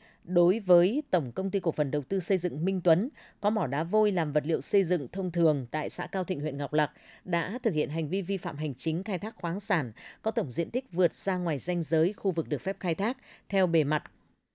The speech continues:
Với mức xử phạt vi phạm hành chính là ba trăm năm mươi triệu đồng,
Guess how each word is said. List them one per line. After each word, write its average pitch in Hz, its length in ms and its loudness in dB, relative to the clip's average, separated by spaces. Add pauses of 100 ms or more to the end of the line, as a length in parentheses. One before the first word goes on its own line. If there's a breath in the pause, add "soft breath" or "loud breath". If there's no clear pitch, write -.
(340)
Với 185 320 6
mức 294 180 2
xử 180 200 2
phạt 160 240 -4
vi 202 100 -2
phạm - 180 -4
hành 151 160 -2
chính 175 320 0
là 208 100 0
ba 165 180 -2
trăm 165 220 -2
năm 165 120 0
mươi 160 80 0
triệu 135 180 -2
đồng, 143 240 2